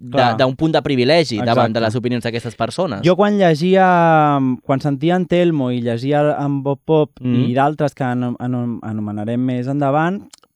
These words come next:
Speaker 1: pensava o em, em feia reflexionar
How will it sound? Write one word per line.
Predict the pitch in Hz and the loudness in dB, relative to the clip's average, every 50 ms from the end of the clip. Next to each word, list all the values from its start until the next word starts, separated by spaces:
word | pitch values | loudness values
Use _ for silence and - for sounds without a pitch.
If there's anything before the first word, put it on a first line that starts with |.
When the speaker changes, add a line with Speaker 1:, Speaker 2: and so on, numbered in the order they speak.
| _ _ _ _ _ _ | _ _ _ _ _ _
Speaker 1:
pensava | - 143 139 143 143 - 151 131 123 117 107 101 - | -2 0 0 0 -2 -2 0 0 2 0 0 -2 -4
o | 113 117 | -4 -6
em, | 117 117 - | -6 -6 -8
em | - 117 120 120 - | -8 -8 -8 -8 -6
feia | - 131 131 143 | -4 -4 -2 -2
reflexionar | 147 147 - 156 143 - - 151 147 151 156 170 | -4 -6 -8 -10 -12 -10 -8 -6 -4 -4 -4 -6